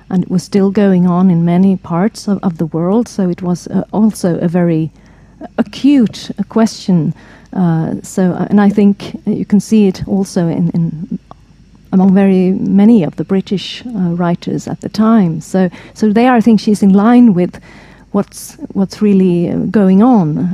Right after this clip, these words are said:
Uh, and, and of course you can discuss how, how well put it is into the story in, in Grannarna, but, but I think she, she manages quite well to, to make the discussion both interesting and, uh,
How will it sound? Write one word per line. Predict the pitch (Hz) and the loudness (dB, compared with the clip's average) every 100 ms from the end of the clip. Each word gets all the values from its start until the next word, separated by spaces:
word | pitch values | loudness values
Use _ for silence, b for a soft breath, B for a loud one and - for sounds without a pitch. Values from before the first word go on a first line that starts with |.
| - | -4
Uh, | 180 165 160 - | -2 0 -2 -4
and, | 175 175 | -2 0
and | - 180 | 2 0
of | - - | -2 -2
course | 226 208 | 0 0
you | 196 | -2
can | 190 175 | -2 -2
discuss | 170 - 202 185 - | -2 -2 -2 -2 -6
how, | 190 180 | -4 -4
how | 165 185 175 | -2 -2 -2
well | 190 190 190 180 175 - | -6 -2 0 0 -2 -2
put | 247 - - | -2 -2 -2
it | 208 196 | -2 0
is | 180 - | 0 -2
into | - 220 214 - 185 170 | 2 4 4 2 -2 0
the | 180 | -4
story | - 233 254 247 180 165 B B B B B _ | -4 0 2 2 2 -2 B B B B B _
in, | 202 196 180 | 2 4 4
in | 190 170 170 | 2 2 0
Grannarna, | 190 190 170 156 156 160 | 0 2 2 0 -2 -4
but, | 160 170 - - 190 180 | -4 -8 -10 -14 -10 -6
but | 170 - - | -6 -8 -4
I | 180 | -2
think | - 220 | 2 0
she, | - 247 208 185 | 2 -2 -2 -4
she | - 208 | -4 0
manages | 180 185 233 - 208 175 | 2 2 0 0 -4 -4
quite | - - 165 - | -8 -6 -6 -4
well | 180 151 - | -6 -6 -6
to, | - - | -8 -10
to | - 202 | -4 0
make | 185 196 226 | 2 2 0
the | - | -2
discussion | 233 226 - 180 - - 180 170 B B B | -2 -2 -2 -4 -4 -4 -4 -4 B B B
both | 180 196 185 - - - - | -4 0 0 -4 -14 -10 2
interesting | 202 - 226 214 - - 185 170 165 B B B B _ | 2 2 -2 -2 -2 0 0 2 -2 B B B B _
and, | 185 170 170 - | 0 0 -2 -4
uh, | 151 151 | -6 -6